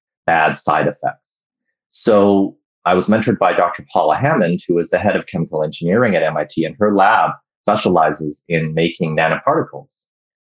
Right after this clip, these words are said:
that can act as Trojan horses, that can deliver therapies to different organs in the brain. And I was very fortunate enough to collaborate with her lab and design a nanoparticle that can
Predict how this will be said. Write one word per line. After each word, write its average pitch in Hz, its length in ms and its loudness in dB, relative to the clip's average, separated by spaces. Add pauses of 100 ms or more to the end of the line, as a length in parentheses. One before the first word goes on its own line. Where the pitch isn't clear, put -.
(140)
that 82 220 0
can 85 160 -2
act 87 300 -2
as 80 180 -2
Trojan 87 420 0
horses, 104 560 -2
that 76 160 -6
can 80 140 -6
deliver 85 540 0 (120)
therapies 90 680 -2
to - 100 -2
different 87 420 -4
organs 85 460 0
in 78 100 -16
the 76 140 -8
brain. 90 300 0
And 76 100 -10
I 76 60 -4
was 76 160 -6
very 87 240 0
fortunate 92 320 -4
enough 78 260 -4
to - 100 -20
collaborate 82 560 0
with - 180 -8
her 78 100 -4
lab 85 380 0 (440)
and 85 160 0
design 87 640 0 (100)
a 82 320 0 (320)
nanoparticle 82 760 0
that 78 160 -2
can 76 160 -4